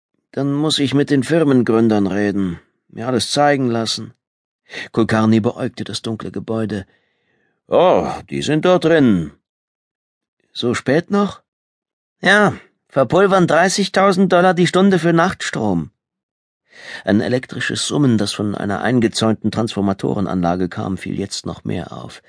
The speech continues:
„Wir haben Anweisungen, hier nicht wegzugehen und mit niemandem zu reden, bevor wir die Bestätigung durch einen Experten haben. Anscheinend hat das, was die Jungs da drinnen den Eggheads in New York geschickt haben, einiges Aufsehen erregt.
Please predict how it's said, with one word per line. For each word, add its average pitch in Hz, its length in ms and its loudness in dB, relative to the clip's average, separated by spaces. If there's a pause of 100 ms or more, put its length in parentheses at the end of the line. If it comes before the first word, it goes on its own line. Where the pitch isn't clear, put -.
(1160)
„Wir 110 260 4
haben 131 260 6
Anweisungen, 135 600 4
hier 120 160 4
nicht 123 260 2
wegzugehen 117 600 2
und 113 120 0
mit 110 160 -2
niemandem 123 380 2
zu 110 180 2
reden, 127 300 4
bevor 127 300 2
wir 127 80 0
die 120 80 2
Bestätigung 117 640 0
durch 107 160 0
einen 110 160 2
Experten 107 640 2
haben. 69 400 -2 (560)
Anscheinend 135 500 2
hat 131 160 2
das, 156 200 4
was 123 120 0
die 101 100 2
Jungs 113 220 2
da 104 100 2
drinnen 123 260 2
den 101 160 2
Eggheads 107 380 0
in 101 100 2
New 101 80 2
York 127 240 2
geschickt 113 360 -2
haben, 107 280 2
einiges 113 360 0
Aufsehen 104 480 0
erregt. 85 540 -4